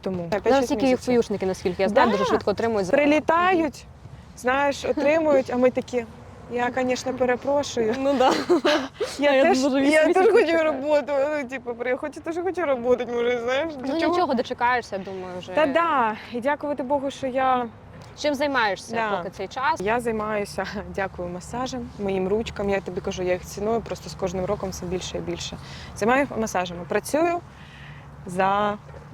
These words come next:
Speaker 1: е, ці, яких, донати, бо тут же
Speaker 2: Мгм.
Speaker 1: ж не можна працювати
Speaker 2: Ну да,
Speaker 1: за
Speaker 2: да.
Speaker 1: кеш. Ну, люди, конечно, працюють, але
Speaker 2: Тіпи,
Speaker 1: щоб
Speaker 2: тіпи можна.
Speaker 1: Тіпи,
Speaker 2: Тіпи,
Speaker 1: да,
Speaker 2: да.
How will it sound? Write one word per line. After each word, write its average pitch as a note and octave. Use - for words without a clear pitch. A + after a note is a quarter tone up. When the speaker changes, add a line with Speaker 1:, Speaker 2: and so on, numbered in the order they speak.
Speaker 1:
е, F3+
ці, -
яких, E3+
донати, F#3+
бо F3+
тут G#3
же G3+
Speaker 2:
Мгм. F#3+
Speaker 1:
ж F#3+
не B3+
можна E4
працювати G3+
Speaker 2:
Ну F#3
да, F3
Speaker 1:
за F3+
Speaker 2:
да. E3+
Speaker 1:
кеш. E3
Ну, C#4+
люди, A#3
конечно, A3+
працюють, E4
але G#3
Speaker 2:
Тіпи, C#4
Speaker 1:
щоб F#3+
Speaker 2:
тіпи F#3
можна. E3
Speaker 1:
Тіпи, C#4
Speaker 2:
Тіпи, G#3
Speaker 1:
да, F#3
Speaker 2:
да. G#3